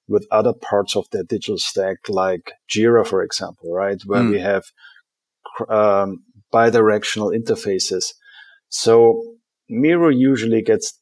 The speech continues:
Speaker 1: deeply ingrained in the existing digital stack, and that's actually where the, where the value then is much higher if you just stay on,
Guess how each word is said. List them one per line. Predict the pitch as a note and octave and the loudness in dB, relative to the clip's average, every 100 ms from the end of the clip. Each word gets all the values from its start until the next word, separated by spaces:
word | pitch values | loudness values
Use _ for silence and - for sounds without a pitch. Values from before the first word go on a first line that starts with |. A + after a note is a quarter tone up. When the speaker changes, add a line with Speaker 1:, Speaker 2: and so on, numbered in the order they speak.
| - | -8
Speaker 1:
deeply | C#3 C#3+ A#2 B2 | -6 -6 -4 -4
ingrained | G#2+ G2+ G#2 G#2 G#2+ G#2+ | -4 -4 -2 -2 -4 -4
in | A2 | -4
the | G#2 F#2 | -4 -6
existing | - A#2 G#2+ A2 F#2+ | -4 -6 -6 -8 -8
digital | G#2+ G2+ G2 | -8 -6 -6
stack, | - - F#2+ F#2+ | -6 -6 -6 -4
and | G#2 F#2+ | -8 -2
that's | B2 C3+ - A2+ | -2 -2 -4 -6
actually | A2 - G#2+ | -6 -4 -6
where | F#2 G2+ | -4 -4
the, | G2 F#2 - | -4 -8 -8
where | G2 | -6
the | G2 | -6
value | F#2 F#2 G#2 | -4 -2 -4
then | G2 F#2+ | -4 -10
is | - | -10
much | G2 G#2 - | -6 -6 -6
higher | - G#2 G2+ F#2+ - _ _ | -4 -2 -2 -4 -8 _ _
if | A#2 - | -8 -8
you | |
just | G#2+ G#2+ G2+ | -6 -4 -2
stay | - - G#2 | -4 0 2
on, | G2+ G2 | 2 -2